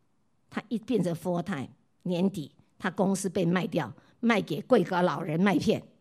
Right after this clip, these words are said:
大家都知道贵格老人麦片，那个画一个老人家的麦片，很喜欢煮麦片粥的人都会知道。贵格老人麦片是在美国很大的食物公司的，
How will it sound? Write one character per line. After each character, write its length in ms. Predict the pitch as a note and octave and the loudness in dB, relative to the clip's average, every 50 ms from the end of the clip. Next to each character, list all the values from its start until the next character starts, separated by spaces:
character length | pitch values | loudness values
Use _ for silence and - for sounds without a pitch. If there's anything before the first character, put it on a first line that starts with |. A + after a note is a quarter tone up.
| _ _ _ _ _ | _ _ _ _ _
大 100 | - - | 0 2
家 100 | F3+ G3+ | 2 2
都 120 | F3+ G#3+ F#3+ | 2 2 0
知 100 | - G#3+ | 0 0
道 100 | G#3 F3 | 0 2
贵 160 | - A3+ F#3+ | 2 2 2
格 140 | E3+ F3 E3+ | 2 0 -2
老 140 | D#3+ D3 | -2 -2
人 120 | D3 D3+ E3 | -2 -2 -2
麦 140 | F3 E3+ E3 | -2 -2 -2
片， 260 | - G3+ A2+ - - - _ _ _ _ _ _ _ _ _ | 0 -2 -4 -4 -6 -16 _ _ _ _ _ _ _ _ _
那 100 | - - | -6 -4
个 80 | G3+ G3+ | -2 0
画 160 | G#3+ B3 G#3+ | 2 2 2
一 80 | - F#3+ | 2 2
个 100 | - G#3 | 2 2
老 120 | F#3 E3+ D#3+ | 2 2 0
人 160 | F3 E3 F#3+ | 0 0 2
家 160 | G3 G#3 G#3 | 4 4 4
的 220 | G3 F#3 C#3+ - - - | 4 2 0 -2 -6 -6
麦 180 | - A3 A3+ F#3+ | -4 0 0 2
片， 320 | D#3+ F3 A3 D#3+ B2 - - _ _ _ _ | 2 2 2 2 0 -4 -12 _ _ _ _
很 140 | - G3 G#3+ | -6 -4 -2
喜 140 | G#3+ - G#3 | 0 2 2
欢 100 | F#3+ G#3 | 2 2
煮 160 | - G3+ F#3+ | 0 -2 -2
麦 120 | F#3+ A3 A3+ | -2 0 0
片 180 | - A3 G3 | 0 0 0
粥 160 | F#3+ A3+ G#3 | 0 0 0
的 80 | G3 F3 | 0 -2
人 100 | F3 E3+ | -2 -2
都 80 | E3+ F#3 | -2 -2
会 80 | F3+ | -2
知 160 | D#3 - F3 | -2 -4 -6
道。 160 | E3+ - C#3+ - _ _ _ _ _ _ _ _ _ _ _ _ | -8 -8 -8 -8 _ _ _ _ _ _ _ _ _ _ _ _
贵 220 | - G#4 G4+ D#4+ B3 | -2 0 0 0 0
格 220 | - B3 B3 B3+ | 2 4 4 4
老 160 | B3+ A3+ G3 | 6 4 4
人 180 | G3 F#3+ G#3 A3+ | 2 2 2 2
麦 120 | C4 B3 | 2 0
片 180 | G#3 A#3+ A3+ G#3 | 0 0 0 -2
是 100 | G#3 A3+ | -2 -2
在 140 | G#3 A#3 G3 | -2 0 0
美 140 | F#3 F3 F3 | 0 0 -2
国 100 | F#3+ A3+ | -2 -2
很 240 | A3+ - A#3+ F#3+ | -2 0 0 0
大 180 | F3+ B3 A#3+ G#3 | 2 2 0 0
的 80 | F#3 E3+ | 0 -4
食 200 | - - F3 F3+ | -8 -8 -8 -8
物 100 | F3 F3 | -8 -8
公 180 | F3+ E3+ F3 | -8 -8 -8
司 160 | D#3+ - F#3 | -8 -8 -10
的， 120 | D#3 C#3 | -12 -12